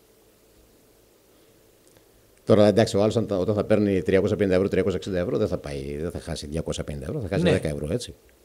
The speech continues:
Speaker 1: Αναλογικά. Τώρα μιλάμε για κάποιους μισθωτούς του δημοσίου τομέα που παίρνουν χίλια διακόσια, χίλια τριακόσια ευρώ, χίλια τετρακόσια.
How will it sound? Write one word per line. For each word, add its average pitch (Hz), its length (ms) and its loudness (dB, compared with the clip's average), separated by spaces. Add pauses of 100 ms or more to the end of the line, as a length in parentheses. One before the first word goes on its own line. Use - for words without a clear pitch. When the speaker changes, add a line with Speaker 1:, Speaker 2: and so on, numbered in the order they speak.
(240)
Speaker 1:
Αναλογικά. 82 480 -4
Τώρα 117 180 2
μιλάμε 127 300 4
για 110 120 4
κάποιους 120 380 -2
μισθωτούς 110 760 -2 (560)
του 151 120 0
δημοσίου 127 380 4
τομέα 160 300 2
που 147 100 -2
παίρνουν 143 280 2
χίλια 135 260 -2
διακόσια, 113 400 0
χίλια 113 160 0
τριακόσια 101 340 0
ευρώ, 107 140 -2
χίλια 107 180 -2
τετρακόσια. 92 480 -4